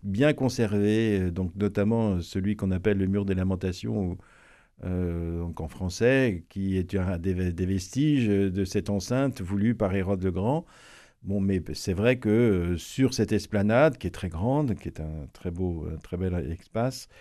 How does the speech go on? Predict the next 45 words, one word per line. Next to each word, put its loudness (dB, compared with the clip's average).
euh, 0
eh 0
bien, 2
il 4
n'y 2
a 2
plus 6
grand-chose 2
de, 4
de, 0
du, -8
du -2
temple 2
juif 2
à -4
cause 4
des 4
vicissitudes 0
historiques, 0
euh, 0
à 4
la 8
fois 4
parce 0
que, 0
ben, 2
aujourd'hui, 2
il 2
y 2
a 2
des, 2
il 0
y 0
a -2
des, -4
des -6
grandes 0
mosquées, 0
enfin, -2
des -2
grands 0
bâtiments 0
qui -6
sont, -4
euh, -6